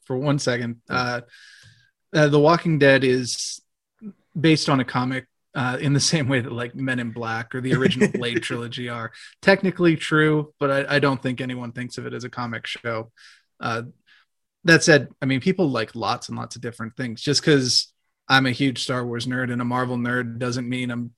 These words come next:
Speaker 1: I'm not watching shows that have absolutely nothing to do with either of those. Uh, and not
Speaker 2: Mm.
Speaker 1: just on Disney Plus, just in general. My viewing <laughs> habits are all over the place. But yeah, uh, the other point was,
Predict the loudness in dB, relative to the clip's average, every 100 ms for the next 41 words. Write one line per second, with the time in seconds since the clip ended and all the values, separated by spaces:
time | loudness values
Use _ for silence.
0 | -8 -4 -4 -4 -4 -2 -2 -2 -2 -2
1 | -2 -2 -4 -4 -6 -6 -8 -6 -6 -6
2 | -6 -6 -6 -6 -8 -8 -10 -10 -10 -8
3 | -10 -12 -12 -10 -10 -10 -12 -12 -12 -12
4 | -10 -4 -2 2 6 6 6 0 -2 -6
5 | -8 -12 -10 -10 -10 -10 -16 -18 _ -10
6 | -6 -6 -8 -8 -10 -8 -4 -4 -4 -4
7 | -4 -6 -8 -10 -12 -18 -14 -12 -12 -14
8 | _ -2 -2 -4 -10 -12 -14 -14 -10 -10
9 | -10 -14 -18 -20 -20 _ 6 10 12 10
10 | 8 8 8 6 0 2 4 6 4 2
11 | 2 2 0 2 0 -2